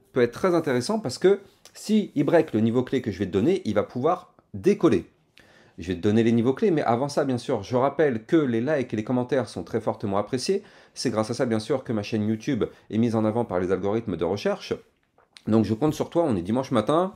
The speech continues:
je te fais une vidéo Bitcoin, je te trouve en plus de ça une crypto caviar, donc ça mérite quand même, je pense, un maximum de likes.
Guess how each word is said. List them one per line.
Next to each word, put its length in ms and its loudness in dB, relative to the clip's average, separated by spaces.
je 100 -20
te 120 -2
fais 160 0
une 160 4
vidéo 320 2
Bitcoin, 560 2
je 100 -18
te 100 -2
trouve 220 -2
en 80 0
plus 140 -6
de 100 -2
ça 320 0
une 140 0
crypto 280 -6
caviar, 480 0
donc 140 -2
ça 100 0
mérite 280 0
quand 60 -2
même, 140 2
je 80 -4
pense, 300 -2
un 60 -4
maximum 440 -2
de 60 2
likes. 340 0